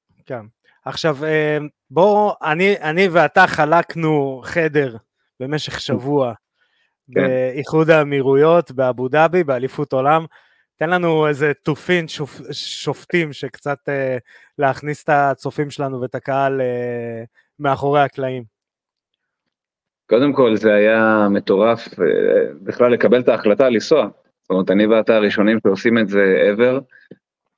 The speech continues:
Speaker 2: אה, זו הייתה החלטה, אני אומר, יש לי משהו שאני מאמין בו, שלפעמים אתה מפחד להצליח.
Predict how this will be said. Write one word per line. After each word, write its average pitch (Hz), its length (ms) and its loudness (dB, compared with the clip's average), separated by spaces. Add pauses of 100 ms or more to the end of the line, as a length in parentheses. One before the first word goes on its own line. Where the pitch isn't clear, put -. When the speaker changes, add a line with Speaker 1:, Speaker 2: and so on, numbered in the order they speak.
(160)
Speaker 2:
אה, 95 640 2 (760)
זו 95 120 0
הייתה 98 220 2
החלטה, 110 920 2 (580)
אני 107 140 2
אומר, 110 240 2
יש - 680 -2
לי 110 100 0 (160)
משהו 113 240 -2
שאני 104 200 0
מאמין 104 340 2
בו, 110 100 2
שלפעמים 107 440 0
אתה 127 140 2
מפחד 104 440 0
להצליח. 104 520 0